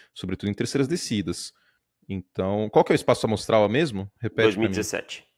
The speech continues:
Speaker 2: É, vinte e quatro
Speaker 1: Contra
Speaker 2: seis,
Speaker 1: dois mil e dezessete.
Speaker 2: vinte e quatro dezesseis e um treze. É a carreira, na
Speaker 1: Então, eu
Speaker 2: verdade.
Speaker 1: queria ver essa estatística, é, eu queria ver essa estatística só em dois mil e dezessete. Mas depois eu consigo filtrar aqui num, numa plataforma de Big Data que a gente tem da E S P N,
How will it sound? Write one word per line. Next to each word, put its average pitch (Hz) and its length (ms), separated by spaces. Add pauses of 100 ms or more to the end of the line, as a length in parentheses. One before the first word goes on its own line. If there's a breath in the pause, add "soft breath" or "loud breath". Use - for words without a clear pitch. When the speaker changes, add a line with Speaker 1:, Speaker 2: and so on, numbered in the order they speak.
(560)
Speaker 2:
É, 95 160
vinte 113 200
e - 40
quatro 117 320
Speaker 1:
Contra 123 140
Speaker 2:
seis, 135 160
Speaker 1:
dois 127 140
mil 127 80
e - 20
dezessete. 107 420
Speaker 2:
vinte - 100
e - 20
quatro 107 280
dezesseis 104 560
e 107 60
um 120 140
treze. 90 420 (580)
É - 40
a - 60
carreira, 117 380
na 95 80
Speaker 1:
Então, - 20
eu 92 40
Speaker 2:
verdade. 92 240
Speaker 1:
queria 107 180
ver 107 100
essa 107 120
estatística, - 560
é, 107 220
eu 98 60
queria - 200
ver 123 80
essa 131 140
estatística 113 420
só 127 260
em 127 160
dois 143 200
mil 123 80
e 123 40
dezessete. 107 600 (720 soft breath)
Mas 95 640
depois 117 260
eu 131 60
consigo 110 300
filtrar 92 460
aqui 92 220
num, 92 300
numa 92 480
plataforma 95 560
de 90 100
Big 92 220
Data 92 280
que - 120
a 85 40
gente 87 200
tem 92 100
da 87 100
E 85 60
S 87 100
P - 120
N, 117 180